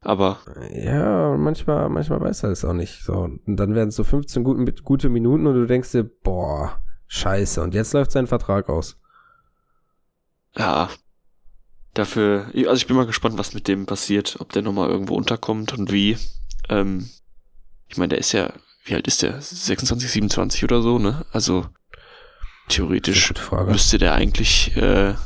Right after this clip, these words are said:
Speaker 1: also ich meine, der hatte auch wahrscheinlich keine schlechten Verträge gehabt. Wenn er es klug gemacht hat,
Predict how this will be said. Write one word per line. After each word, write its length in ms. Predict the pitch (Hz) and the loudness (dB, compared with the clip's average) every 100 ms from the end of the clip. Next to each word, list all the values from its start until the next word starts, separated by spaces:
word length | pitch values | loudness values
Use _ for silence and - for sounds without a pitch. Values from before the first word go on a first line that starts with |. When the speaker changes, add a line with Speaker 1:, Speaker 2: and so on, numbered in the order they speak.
| - - - - | -2 -4 -12 -8
Speaker 1:
also 120 | 90 | -4
ich 100 | - | -2
meine, 100 | 95 | 0
der 80 | 90 | 0
hatte 180 | 90 - | 0 -2
auch 160 | - - _ - | -4 -10 _ -10
wahrscheinlich 320 | - 95 95 | -4 -2 -2
keine 200 | - 98 | -2 -2
schlechten 260 | - 95 104 | -2 -4 -6
Verträge 320 | - 95 92 | -2 0 2
gehabt. 340 | 87 - - - _ _ _ _ _ _ _ | 0 -2 -6 -12 _ _ _ _ _ _ _
Wenn 140 | 98 | -2
er 60 | 95 | 0
es 120 | 92 | 0
klug 180 | - 107 | -2 -2
gemacht 320 | 101 104 - | 0 0 0
hat, 300 | 110 - - | 0 0 -2